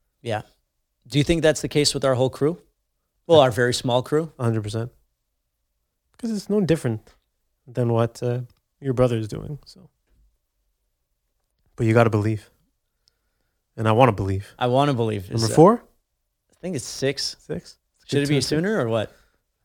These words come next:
Speaker 2: I, I, I don't think it was that late. Oh, maybe. Yeah.
Speaker 1: Um, <clears throat> which is the standout track?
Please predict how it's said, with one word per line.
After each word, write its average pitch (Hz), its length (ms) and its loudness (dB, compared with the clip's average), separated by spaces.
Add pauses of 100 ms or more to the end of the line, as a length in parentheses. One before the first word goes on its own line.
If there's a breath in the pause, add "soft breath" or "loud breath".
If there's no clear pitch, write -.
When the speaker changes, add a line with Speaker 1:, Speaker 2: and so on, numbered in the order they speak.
(640)
Speaker 2:
I, 131 200 0
I, 123 280 2
I 123 40 2
don't 120 180 2
think 120 140 -4
it - 20 -6
was 104 100 -4
that 120 160 -8
late. 131 160 -12
Oh, 135 100 -2
maybe. 107 340 -2 (180)
Yeah. - 140 -14 (1600)
Speaker 1:
Um, 131 440 -2 (140)
<clears throat> 131 160 0
which 175 200 -2
is 175 140 0
the 131 80 -6
standout 143 440 0
track? 147 420 -2